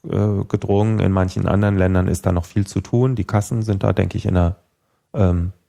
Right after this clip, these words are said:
Bringpflicht auch, ähm, entsprechende Verträge abzuschließen. Ähm, aber wir sind guter Hoffnung, dass durch dieses, durch uns auch angestoßene, äh, Verfahren jetzt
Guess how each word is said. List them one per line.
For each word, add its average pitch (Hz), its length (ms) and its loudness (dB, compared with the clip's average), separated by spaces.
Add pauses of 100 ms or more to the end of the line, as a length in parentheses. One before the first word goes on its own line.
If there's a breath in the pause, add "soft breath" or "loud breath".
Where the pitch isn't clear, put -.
(140)
Bringpflicht 104 540 0
auch, 98 260 0
ähm, 95 420 0
entsprechende 92 600 0 (840 soft breath)
Verträge 95 540 0
abzuschließen. 120 800 0 (540 soft breath)
Ähm, 92 420 2
aber 92 640 0
wir 92 180 0
sind 98 440 0 (480)
guter 95 880 2
Hoffnung, 107 400 0
dass 101 260 0
durch 110 320 -2 (540)
dieses, 110 640 -2
durch 104 160 0
uns 110 180 2
auch 104 140 2
angestoßene, 98 880 0 (460 loud breath)
äh, 95 460 2
Verfahren 95 600 0
jetzt 92 220 -2